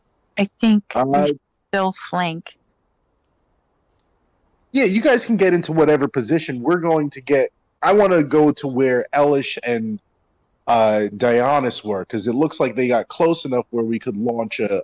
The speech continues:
Speaker 2: a quick, a, a quick close-up attack. But
Speaker 1: Can
Speaker 2: wherever
Speaker 1: I
Speaker 2: you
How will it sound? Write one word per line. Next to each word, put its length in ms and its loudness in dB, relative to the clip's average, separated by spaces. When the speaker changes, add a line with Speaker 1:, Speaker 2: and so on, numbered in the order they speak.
Speaker 2:
a 60 -8
quick, 420 -6
a, 240 0
a 40 -2
quick 260 -2
close-up 500 0
attack. 480 -4
But 100 -2
Speaker 1:
Can 80 -6
Speaker 2:
wherever 240 0
Speaker 1:
I 60 -4
Speaker 2:
you 40 -8